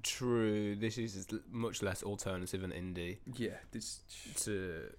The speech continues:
Speaker 1: uh,
Speaker 2: heavy.
Speaker 1: any of the, any of the new stuff, this is, uh, I guess, kind of, yeah, more of a bridge between the indie and the, uh, sorry, more of a bridge between, like, alter-, uh, sorry, like,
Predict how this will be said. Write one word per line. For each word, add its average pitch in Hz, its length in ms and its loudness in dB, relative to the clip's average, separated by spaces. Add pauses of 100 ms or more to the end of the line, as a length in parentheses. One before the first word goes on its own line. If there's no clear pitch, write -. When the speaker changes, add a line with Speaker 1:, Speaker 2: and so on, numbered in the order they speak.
(100)
Speaker 1:
uh, 131 120 6
Speaker 2:
heavy. 107 140 6
Speaker 1:
any 131 280 10
of 117 160 6
the, 117 220 6
any 113 200 6
of 107 80 4
the 113 80 2
new 113 160 4
stuff, 98 220 0
this 107 200 2
is, 95 380 -4
uh, 82 220 0 (360)
I - 80 -2
guess, - 180 -2
kind 87 200 0
of, 87 120 -6 (1120)
yeah, 123 180 8
more 127 180 8
of 107 60 6
a 101 60 6
bridge 104 220 4
between 101 340 8
the 92 300 2
indie 92 300 -2
and 90 120 -2
the, - 720 -4
uh, 87 100 4
sorry, 92 260 2 (640)
more 104 320 2
of 101 60 0
a 95 40 -2 (200)
bridge 101 200 0
between, 98 260 2
like, - 260 -4 (680)
alter-, 95 540 2
uh, 87 280 0
sorry, 92 220 0
like, 87 160 -2